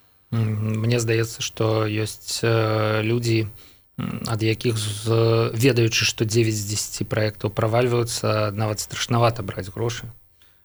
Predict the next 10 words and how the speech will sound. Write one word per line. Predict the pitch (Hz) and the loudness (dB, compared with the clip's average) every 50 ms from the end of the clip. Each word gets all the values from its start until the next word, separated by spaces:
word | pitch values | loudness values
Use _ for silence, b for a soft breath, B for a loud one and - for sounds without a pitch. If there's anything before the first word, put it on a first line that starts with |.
| b - | b -12
Вось. | 156 160 156 95 - 160 - - - | -8 -4 -2 -2 -2 -4 -6 -8 -6
А | - 113 | -2 0
яшчэ | - - 156 127 | 2 2 2 2
мне | 123 120 117 | 2 0 0
трапляліся | 110 113 107 - 110 110 110 110 107 - - 107 | 0 -2 -2 -2 0 0 2 0 0 -2 -2 -2
інвестары, | 104 104 113 120 117 - - 110 104 104 101 98 | -2 0 0 -2 -2 -2 -2 -2 -2 -2 -4 -4
якія | - - 107 | -4 -4 -4
казалі | 107 - 107 101 107 110 110 107 101 98 98 | -4 -4 -4 -2 -2 -2 -2 -2 -4 -6 -8
што-небудзь | - - - - - 107 104 104 101 107 - - - | -8 -8 -10 -8 -6 -6 -4 -4 -4 -6 -6 -6 -8
на-, | 110 | -8